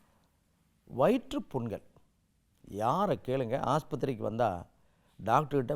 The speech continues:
முதல்ல சொல்றது, "டாக்டர், எனக்கு அல்சர் இருக்கு, இங்க பார்த்து மாத்திரை எழுதுங்க, பவரான மருந்து எனக்கு ஒத்துக்காது" அப்படிங்கிற, அ, தகவலை தான் முதல்ல வந்து மருத்துவர்கிட்ட சொல்லுவாங்க.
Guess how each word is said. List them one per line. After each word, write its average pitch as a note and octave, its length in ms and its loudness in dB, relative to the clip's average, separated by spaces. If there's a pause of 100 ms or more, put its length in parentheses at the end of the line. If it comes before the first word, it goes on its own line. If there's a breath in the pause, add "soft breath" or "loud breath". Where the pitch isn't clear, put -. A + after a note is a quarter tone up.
முதல்ல E3 320 2
சொல்றது, C3 420 0
"டாக்டர், B2+ 400 0
எனக்கு A#2+ 300 -2
அல்சர் C#3+ 340 0
இருக்கு, A#2+ 640 0 (400 soft breath)
இங்க G#2 360 -8
பார்த்து G#3 320 0
மாத்திரை B2+ 420 0
எழுதுங்க, A2+ 260 -4 (120)
பவரான D#3+ 460 4
மருந்து C3 320 2
எனக்கு A2 360 -4
ஒத்துக்காது" A#2 580 0
அப்படிங்கிற, A2+ 500 -2 (440 soft breath)
அ, F2+ 280 -4 (100)
தகவலை F3 320 4
தான் F#3+ 160 -2
முதல்ல G3+ 420 2
வந்து D#3+ 220 2
மருத்துவர்கிட்ட A#2+ 540 -2
சொல்லுவாங்க. G2 640 -4